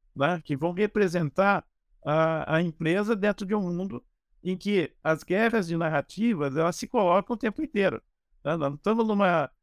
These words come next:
numa, vamos dizer, numa convergência de todos os comunicadores, todos os relacionadores, no sentido, vamos dizer, do,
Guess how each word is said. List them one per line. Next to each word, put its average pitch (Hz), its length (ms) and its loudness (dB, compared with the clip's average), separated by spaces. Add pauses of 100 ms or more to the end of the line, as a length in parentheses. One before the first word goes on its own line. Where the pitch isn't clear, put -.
(160)
numa, 151 280 2
vamos 165 200 -4
dizer, 165 120 0
numa 160 140 2
convergência 160 720 0
de 143 140 -8
todos 190 380 -2
os 170 160 -2
comunicadores, 156 1040 -2 (460)
todos 175 320 -2
os 165 60 -4
relacionadores, 165 840 2
no 180 120 -4
sentido, 180 680 -2 (240)
vamos 160 200 -2
dizer, 160 120 2
do, 147 320 0